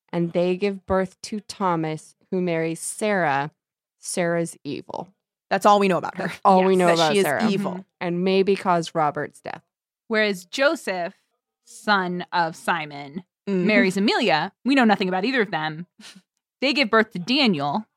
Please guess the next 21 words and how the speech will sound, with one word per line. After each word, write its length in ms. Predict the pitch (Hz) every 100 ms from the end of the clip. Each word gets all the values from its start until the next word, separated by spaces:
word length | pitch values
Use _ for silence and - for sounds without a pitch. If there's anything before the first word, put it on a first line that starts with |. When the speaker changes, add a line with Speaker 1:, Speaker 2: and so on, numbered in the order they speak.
| _
Speaker 2:
Right. 240 | 196 127 - _ _ _ _ _
Speaker 3:
Who, 580 | 240 226 214 202 202 185 - _ -
whose 260 | 214 175
relationship 520 | 170 208 208 226 214 180
with 140 | 180
Nora 600 | 202 339 294 185 165 190 - _ _ _ -
begins 540 | 208 180 247 233 214
the 180 | 170 190
end 360 | 165 175 170 165
of 120 | 180 -
Fear 200 | 180 175
Mansion. 640 | 175 170 170 160 147 143
Speaker 1:
Starts 360 | 160 202 185 -
the 100 | 180
fire. 380 | - 131 127 -
Speaker 3:
And 160 | 202
starts 260 | - 208 190
the 80 | 214
fire 480 | - 190 175 165 156
that 180 | 185 -
is 500 | 175 170 160 175